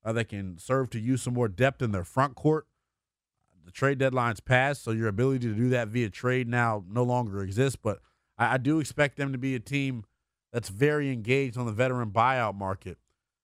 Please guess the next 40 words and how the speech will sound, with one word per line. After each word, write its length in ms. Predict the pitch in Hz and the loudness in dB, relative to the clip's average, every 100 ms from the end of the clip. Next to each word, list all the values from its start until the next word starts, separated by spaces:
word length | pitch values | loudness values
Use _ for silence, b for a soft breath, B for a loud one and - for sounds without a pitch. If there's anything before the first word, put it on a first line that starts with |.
| _ _ | _ _
Um, 320 | 101 95 92 92 | -4 -4 -6 -6
some 200 | 151 151 | -2 2
numbers 340 | 180 156 113 | 2 0 -2
here 140 | 110 | -4
for 240 | 98 117 107 | -4 -4 -4
you 140 | 95 | -4
on, 200 | 104 110 | -8 -6
on 160 | 113 107 | -4 -4
the 80 | 98 | -2
D 200 | 117 110 | -2 -4
C 200 | - 104 | -4 -6
family 400 | - 110 101 95 | -2 0 0 -4
before 260 | 90 117 | -2 -2
we 80 | 104 | 0
take 220 | 117 110 | -2 -2
this 160 | 107 98 | -6 -8
time 260 | 107 101 | -6 -2
out. 220 | 110 107 - _ _ _ _ _ _ 107 | -2 -2 -6 _ _ _ _ _ _ -2
Uh, 180 | 101 90 | -2 -2
during 260 | 101 170 180 | 0 0 2
this 140 | 160 | -2
stretch 380 | - 156 151 127 | -2 0 0 0
that 80 | 135 | -4
we 100 | 131 | -2
were 120 | 123 | -2
talking 300 | 127 127 104 | 2 0 0
about, 160 | 95 95 | -6 -6
that 140 | 98 | -6
twenty-seven 500 | 117 123 113 123 113 | -6 -6 -2 -2 -2
game 180 | 110 107 | -4 -6
stretch, 320 | - 120 95 | -6 -6 -4
Washington 480 | 107 120 120 110 110 | -2 -2 -2 -8 -4
has 220 | 107 104 | -2 -2
the 140 | - 98 | -4 -14
sixth 360 | - 147 - | -6 -6 -4
best 240 | 127 123 117 | 0 0 0
net 180 | 123 107 | -2 -2
rating 280 | 120 107 | -4 -4
in 100 | 98 | -6
basketball, 680 | 90 113 120 - 104 110 98 | -2 -2 -2 -4 -4 -2 -2